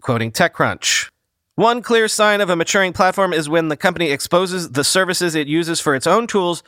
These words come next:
to other developers. Zoom has been doing that for some time, introducing Zoom apps last year and the marketplace to distribute and sell those apps.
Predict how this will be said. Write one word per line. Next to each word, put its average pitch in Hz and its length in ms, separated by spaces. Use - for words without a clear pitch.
to - 100
other 156 220
developers. 139 840
Zoom 135 280
has 139 200
been 127 200
doing 143 220
that 139 180
for 135 200
some 202 360
time, 196 500
introducing 139 520
Zoom 156 260
apps 160 420
last 123 320
year 185 400
and 156 200
the 160 120
marketplace 208 580
to 143 120
distribute 151 440
and 139 140
sell 226 200
those 160 200
apps. 117 380